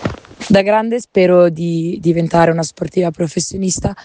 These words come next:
eh, sperando che questa mia passione cresca ancora di più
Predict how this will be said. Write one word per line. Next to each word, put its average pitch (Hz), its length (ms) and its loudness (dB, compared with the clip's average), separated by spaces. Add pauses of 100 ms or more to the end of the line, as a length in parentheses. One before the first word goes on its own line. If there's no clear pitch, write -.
(400)
eh, 165 280 -2
sperando 175 800 0
che 170 260 -2
questa - 340 -6
mia 170 160 -2
passione 170 440 -6
cresca 165 320 -6
ancora 175 280 -2
di 170 120 -4
più 208 320 0